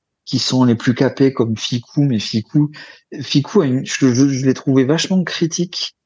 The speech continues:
euh, dès qu'il y avait des actions qui marchaient pas ou des essais, où il se retournait notamment, j'ai vu une image où il engueule Mouvacar. En défense, Ficou, ça, il a jamais été bon, quoi.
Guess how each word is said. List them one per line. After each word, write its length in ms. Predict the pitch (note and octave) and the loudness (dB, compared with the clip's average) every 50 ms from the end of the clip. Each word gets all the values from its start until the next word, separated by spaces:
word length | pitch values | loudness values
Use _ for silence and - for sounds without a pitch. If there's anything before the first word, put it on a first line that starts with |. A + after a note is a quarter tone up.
| _ _ _ _ - | _ _ _ _ 0
euh, 140 | C#3+ A#2+ A#2 | 2 2 2
dès 180 | A#2+ B2+ E3 D#3+ | 4 2 2 2
qu'il 160 | D#3+ - D#3 | 4 2 2
y 40 | D3 | 4
avait 100 | D3+ D3 | 4 4
des 160 | D3 C3+ C3+ | 4 4 4
actions 320 | C3+ B2+ - - D3+ D3+ | 2 0 0 -4 -4 -4
qui 160 | C#3 - C3+ B2+ | -4 -2 -2 -2
marchaient 240 | A#2+ - - C3+ | -2 -2 -2 -2
pas 80 | C3+ D3 | 0 2
ou 100 | C#3+ C3+ | 2 2
des 220 | B2 A#2+ A2+ A#2 | 2 2 2 2
essais, 380 | A#2+ A#2 - - D3+ E3+ F#3+ F#3+ - _ _ _ _ _ - | 0 0 0 0 0 0 0 -2 -6 _ _ _ _ _ -4
où 100 | B2+ B2+ | -2 -2
il 40 | B2 | -2
se 100 | - - | -2 0
retournait 460 | D3+ D3 D3 - D3 D3 D3 D#3 D#3+ | 0 0 0 0 0 0 0 2 2
notamment, 560 | C#3+ B2+ B2 B2 - C3 B2+ C#3 C#3+ D3 C#3 | 2 2 0 0 0 0 2 2 2 2 2
j'ai 100 | B2 A#2+ | 0 0
vu 140 | A2+ A#2 A#2+ | 0 0 0
une 80 | A#2+ B2 | 0 0
image 320 | C3 C#3+ D3+ D#3 D3+ C3+ | 2 2 2 2 2 0
où 120 | B2 A#2 A#2 | 0 0 2
il 140 | A#2 A#2 A#2+ | 2 4 4
engueule 300 | A#2+ B2+ B2+ C3 B2+ A#2+ | 4 4 4 4 4 2
Mouvacar. 560 | A#2+ A#2 A#2 A#2 B2 - - F3 F#3 F#3+ F#3+ - _ _ _ _ - _ _ _ _ - | 0 0 0 0 0 0 0 0 0 -2 -2 -6 _ _ _ _ -20 _ _ _ _ -10
En 160 | A#2 G#2+ G#2+ | -6 -4 -2
défense, 440 | G#2+ A#2 A#2 - - F3+ E3+ D#3+ - | -2 -2 -2 -2 -2 -2 -2 -2 -4
Ficou, 280 | - C#3 B2 - - F3 | -6 -8 -6 -4 -4 -2
ça, 200 | - - C3 A#2+ | 0 2 2 2
il 160 | A#2+ G#2+ G#2+ | 4 4 2
a 60 | G#2+ | 2
jamais 240 | G#2 A2+ G#2+ A2+ A#2 | 2 2 2 2 2
été 140 | A2+ - D#3+ | 2 2 2
bon, 160 | F3 G3 F3+ D#3+ | 4 2 0 0
quoi. 200 | - A#2+ A2 | -2 -6 -8